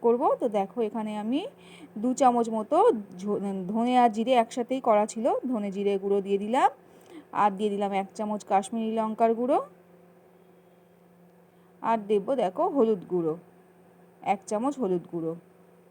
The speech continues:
এবার অল্প একটু জল দিয়ে এটা কষিয়ে নেব, যাতে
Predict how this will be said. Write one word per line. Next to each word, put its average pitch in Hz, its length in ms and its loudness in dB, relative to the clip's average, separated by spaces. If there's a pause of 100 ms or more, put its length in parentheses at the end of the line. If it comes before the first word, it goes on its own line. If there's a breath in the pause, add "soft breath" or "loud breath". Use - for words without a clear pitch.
(140)
এবার 220 220 -2
অল্প 226 280 4
একটু 240 280 -2
জল 196 280 2 (100)
দিয়ে 226 260 -2 (920)
এটা 220 320 -4 (220)
কষিয়ে 196 320 -4
নেব, 165 220 -6
যাতে 180 220 -4